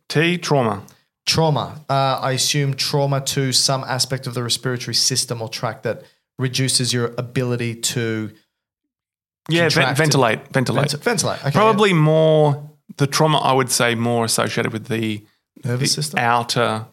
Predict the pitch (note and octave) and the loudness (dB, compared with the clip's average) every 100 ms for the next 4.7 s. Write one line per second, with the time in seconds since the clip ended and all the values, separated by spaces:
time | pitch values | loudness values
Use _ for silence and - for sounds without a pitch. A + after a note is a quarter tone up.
0 | _ B2 A#2+ - A2 - G2+ G#2 - - | _ 0 0 0 -4 0 0 0 -4 -6
1 | _ - A#2+ A#2 B2+ B2+ B2+ C3 B2+ A#2 | _ -2 0 2 0 2 4 4 4 2
2 | A2 A#2 A#2 A2+ A#2 A2 B2+ A#2 A2+ A2 | 2 2 2 0 -2 -2 -2 0 -2 -4
3 | _ - A2 - A2 - - A2 - B2 | _ -10 -4 -2 -2 -2 -6 -6 -4 -2
4 | A#2+ A#2+ A2+ G#2+ A2 G#2+ | 0 -2 -4 -2 -2 -2